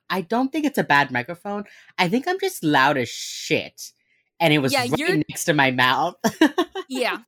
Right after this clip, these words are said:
Speaker 2: Mm-hmm. That is a true fact. That is a true fact about you. The fact
Speaker 1: <laughs>
Speaker 2: every,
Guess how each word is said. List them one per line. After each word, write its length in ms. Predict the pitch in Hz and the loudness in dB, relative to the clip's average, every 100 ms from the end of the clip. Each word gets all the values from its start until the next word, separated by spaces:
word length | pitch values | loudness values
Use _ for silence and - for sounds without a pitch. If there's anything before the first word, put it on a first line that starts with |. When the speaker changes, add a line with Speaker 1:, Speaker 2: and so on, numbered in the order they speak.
| _ 262 | _ -10
Speaker 2:
Mm-hmm. 360 | 262 285 294 392 _ _ _ _ _ | -8 -6 -8 -10 _ _ _ _ _
That 180 | 247 269 | -4 -2
is 120 | 269 | -2
a 60 | 294 | -6
true 260 | 269 285 269 | -8 -8 -6
fact. 500 | 240 180 - - _ _ _ - | -4 -4 -6 -12 _ _ _ -10
That 120 | 269 | -8
is 100 | 294 | -6
a 60 | 294 | -6
true 240 | - 339 | -6 -6
fact 260 | 294 294 330 | -4 -4 -4
about 260 | 262 247 220 | -4 -4 -6
you. 260 | 220 202 | -10 -8
The 400 | 339 - 349 - | -6 -2 -2 -2
fact 280 | 330 302 339 - | -2 -2 -4 -4
Speaker 1:
<laughs> 60 | |
Speaker 2:
every, 300 | 320 294 349 | -4 -2 -4